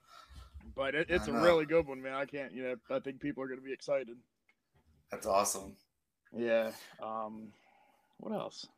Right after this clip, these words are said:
Speaker 1: I don't know what I told people about, and I don't know. This is where I get myself in
Speaker 2: <laughs>
Speaker 1: trouble, especially when I'm drinking.
Speaker 2: I know.
Speaker 1: <laughs>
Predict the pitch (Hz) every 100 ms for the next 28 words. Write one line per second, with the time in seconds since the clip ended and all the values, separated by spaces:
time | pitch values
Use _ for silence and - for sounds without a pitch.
0 | _ - 190 185 208 175 180 170 147 151
1 | 170 160 139 139 123 117 127 - 107 120
2 | 139 110 123 139 131 131 127 131 - -
3 | 247 240 214 - 147 139 - - - 156
4 | 175 190 240 - - 139 208 - - -
5 | - - _ _ - - - 151 165 -
6 | 160 - 180 - - - 160 - - -
7 | 190 247 - 247